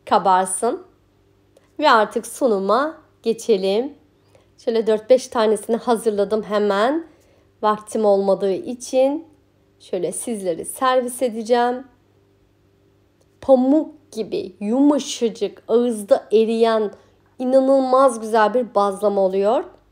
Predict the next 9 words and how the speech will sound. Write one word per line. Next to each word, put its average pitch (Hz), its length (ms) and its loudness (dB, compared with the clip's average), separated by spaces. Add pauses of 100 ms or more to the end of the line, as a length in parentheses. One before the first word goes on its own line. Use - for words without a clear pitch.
(1800)
Yumuşaklığını 233 880 0
da 226 80 -6
bu 269 80 -4
şekilde 208 680 -2 (380)
görebilirsiniz. 196 1080 -2 (460)
Bir 254 280 6
de 190 120 -2
içini 269 480 -6
görelim. 262 600 6